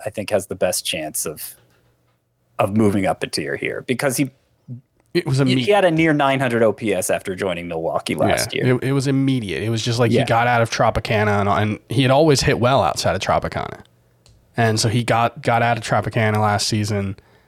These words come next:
Speaker 2: uh, and just immediately started crushing the ball. Had an O P S, I believe, over eight hundred every month except September.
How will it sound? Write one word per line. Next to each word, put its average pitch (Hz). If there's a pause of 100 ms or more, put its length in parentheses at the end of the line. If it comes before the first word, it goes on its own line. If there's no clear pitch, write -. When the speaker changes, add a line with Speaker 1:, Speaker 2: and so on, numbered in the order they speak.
(320)
Speaker 2:
uh, 98
and 104
just 107
immediately 117
started 107
crushing 117
the 80
ball. -
Had 110
an 107
O 107
P 120
S, 110 (680)
I 120
believe, 147
over 151
eight 131
hundred 127
every 123
month 120
except -
September. -